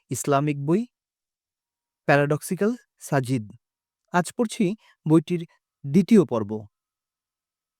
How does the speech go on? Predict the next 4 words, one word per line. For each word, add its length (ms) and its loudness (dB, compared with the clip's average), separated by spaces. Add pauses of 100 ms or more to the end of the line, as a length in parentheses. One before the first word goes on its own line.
(1040)
তকদির 420 2 (280)
বনাম 360 0 (280)
স্বাধীন 340 -2 (100)
ইচ্ছাশক্তি। 680 -6